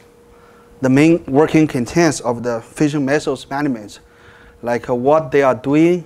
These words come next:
in the fish, fisheries and administrative, uh, officers or the workers, what they are doing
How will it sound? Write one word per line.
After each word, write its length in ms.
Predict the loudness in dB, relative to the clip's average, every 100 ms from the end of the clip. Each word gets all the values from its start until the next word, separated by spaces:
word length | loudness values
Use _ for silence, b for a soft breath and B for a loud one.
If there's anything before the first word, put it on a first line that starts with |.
| -10
in 160 | -8
the 260 | -4 -6 -6
fish, 380 | -4 -2 -2 -6 B B B
fisheries 440 | 0 0 2 0 -2
and 200 | -6 -4
administrative, 760 | -2 0 -2 -2 -10 -8 -10 -10
uh, 360 | -12 -12 -10 -2
officers 720 | -2 0 -2 0 0 0 -4
or 160 | -6
the 80 | -4
workers, 500 | 0 0 0 -4 -4
what 260 | -6 -4 -2
they 60 |
are 80 | -2
doing 400 | -4 -2 -2 -2